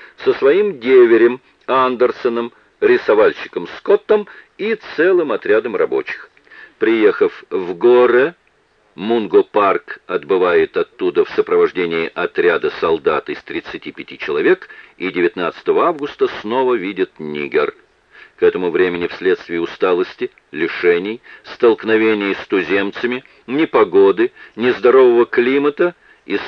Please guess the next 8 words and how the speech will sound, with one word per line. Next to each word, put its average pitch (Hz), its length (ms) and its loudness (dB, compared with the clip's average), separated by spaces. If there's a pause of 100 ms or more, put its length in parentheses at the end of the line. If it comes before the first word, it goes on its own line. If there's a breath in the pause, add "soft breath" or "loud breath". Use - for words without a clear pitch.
сорока 95 440 4
европейцев 76 880 -2
остается 98 540 -4
только 110 460 -2
одиннадцать. - 840 -14 (400 loud breath)
Жена 95 500 -2
Мунго 82 400 -2
Парка 87 540 0